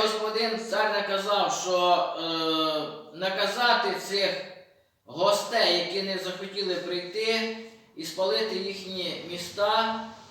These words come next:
от, е, для того, щоб вони іменно так поступили з його слугами.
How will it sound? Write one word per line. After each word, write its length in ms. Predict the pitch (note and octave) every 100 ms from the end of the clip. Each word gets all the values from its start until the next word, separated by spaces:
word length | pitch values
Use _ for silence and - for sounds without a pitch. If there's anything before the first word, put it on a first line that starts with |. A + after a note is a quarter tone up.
| - E3+
от, 500 | F3+ F#3 F#3 F#3 F3
е, 200 | F3 E3+ -
для 100 | F3
того, 320 | F3+ G#3 G3+
щоб 240 | G3+ F#3+ F#3
вони 360 | F#3+ G3 G#3 F#3
іменно 720 | F#3 F#3 F#3 F#3 F3 F3 - F#3
так 260 | F#3+ F#3+
поступили 560 | F3 E3+ D#3+ F#3 F#3 F3
з 120 | D#3+
його 220 | E3 E3+
слугами. 540 | - D#3 - - -